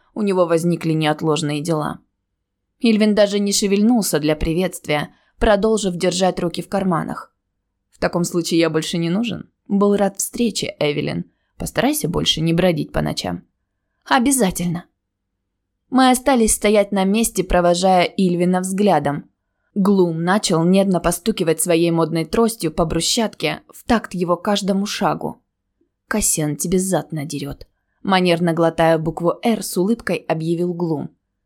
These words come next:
«Ты спятила гулять по ночному городу в такой компании?»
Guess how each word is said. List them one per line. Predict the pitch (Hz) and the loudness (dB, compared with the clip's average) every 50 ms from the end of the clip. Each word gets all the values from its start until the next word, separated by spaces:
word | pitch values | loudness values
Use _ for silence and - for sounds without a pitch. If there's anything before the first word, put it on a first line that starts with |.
| _ _ _ _ | _ _ _ _
«Ты | - 160 | -10 -10
спятила | - - - 147 151 - 165 151 151 | -4 -4 -4 -4 -2 -2 -2 0 0
гулять | 151 147 156 147 143 147 147 | 0 0 0 0 0 0 -2
по | - 165 | -2 -2
ночному | 160 151 151 - - 170 160 160 160 | -2 -2 -2 -2 -2 0 0 0 0
городу | 156 170 220 226 170 - - | 0 0 0 0 0 -2 -4
в | - - | -4 -4
такой | - 156 - - 175 | -6 -4 -4 -4 -4
компании?» | - 196 196 214 208 - - 139 143 131 120 104 - | -2 -2 -2 -2 -2 -4 -6 -6 -8 -10 -12 -14 -16